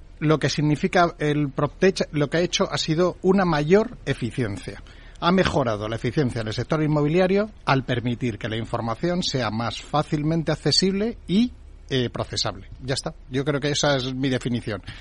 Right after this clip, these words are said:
O sea, creo que estamos ahora mismo en un momento en el que, en el que las cosas, em, están muy cercanas y entonces, y, y entonces, eh, son más, son más fáciles. Y luego también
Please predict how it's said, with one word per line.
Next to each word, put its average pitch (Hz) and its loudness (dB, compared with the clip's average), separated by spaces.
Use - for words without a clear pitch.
O - -14
sea, 123 -4
creo 139 -2
que 143 -4
estamos 120 -4
ahora 131 0
mismo 123 -2
en 117 -4
un 135 -2
momento 175 0
en 143 0
el 131 -2
que, 123 -2
en 135 -2
el 123 -2
que 127 -2
las 113 -2
cosas, - -2
em, 135 -2
están 147 0
muy 170 2
cercanas 131 0
y 151 -2
entonces, 131 -2
y, 151 -2
y 139 0
entonces, 135 -2
eh, 139 -4
son 175 2
más, 170 -2
son 170 -2
más 165 -2
fáciles. 110 -6
Y 139 -4
luego 123 -2
también 139 0